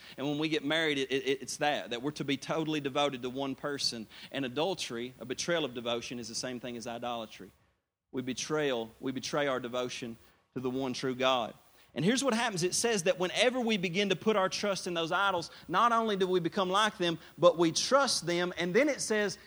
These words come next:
they have eyes, but they do not see, ears, but they do, do not hear. They have a mouth, but they do not speak. What happens to you as a human being is that you lose your ability to see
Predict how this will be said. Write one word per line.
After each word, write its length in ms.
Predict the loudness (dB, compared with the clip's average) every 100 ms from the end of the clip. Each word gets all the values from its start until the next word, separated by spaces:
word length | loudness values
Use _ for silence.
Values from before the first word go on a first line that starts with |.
| -4
they 240 | 4 4 4
have 240 | 4 4
eyes, 460 | 6 6 8 6 4
but 160 | 2
they 120 | 2 4
do 180 | 4
not 200 | 4 2
see, 280 | 0 2 2
ears, 320 | 2 2 2 2
but 160 | 2
they 140 | 2 2
do, 200 | 0 0
do 160 | 2
not 200 | 2 2
hear. 160 | 2 2
They 160 | 2
have 160 | 2 0
a 60 | 2
mouth, 340 | 2 4 2
but 120 | 0
they 100 | 0
do 160 | 2 2
not 180 | 2 -2
speak. 360 | 0 0 0 -4 -2
What 200 | 4 4
happens 540 | 4 4 2 2 -2 0
to 100 | 0
you 180 | 2 4
as 180 | 4
a 60 | 4
human 460 | 2 2 4 4 4
being 520 | 6 6 4 2 -2 -10 -4
is 140 | 0 2
that 160 | 2
you 180 | 4 6
lose 340 | 6 6 6
your 140 | 4 4
ability 520 | 6 4 4 2 -2
to 180 | -2 -2
see 640 | 0 2 2 2 0 -4